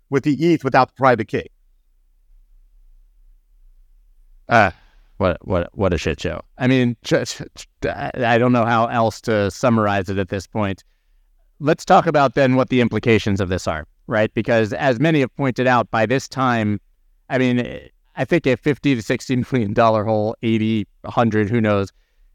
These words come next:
Speaker 2: while significant, it's not the awe-, awe-striking eight, nine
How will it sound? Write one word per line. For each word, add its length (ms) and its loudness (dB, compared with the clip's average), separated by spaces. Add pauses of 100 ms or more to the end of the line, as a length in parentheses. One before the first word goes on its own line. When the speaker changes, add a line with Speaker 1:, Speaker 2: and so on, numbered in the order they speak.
(120)
Speaker 2:
while 320 4
significant, 760 0 (360)
it's 140 -10
not 340 4
the 920 0 (280)
awe-, 220 -2
awe-striking 1200 0 (240)
eight, 260 0
nine 560 0